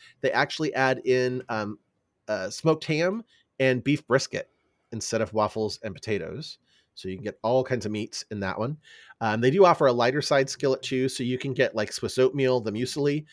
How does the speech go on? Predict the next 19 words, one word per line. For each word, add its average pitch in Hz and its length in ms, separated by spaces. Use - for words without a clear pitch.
um, 98 220
fresh - 320
fruit 139 240
and 120 100
yogurt, 120 560
uh, 98 200
egg 131 160
white 131 220
spinach 123 300
frittatas, 117 560
turkey 131 260
bacon, 120 340
turkey 123 260
sausage, 110 540
country 123 260
potatoes, 110 480
and 98 140
Mickey 104 200
waffles. 98 560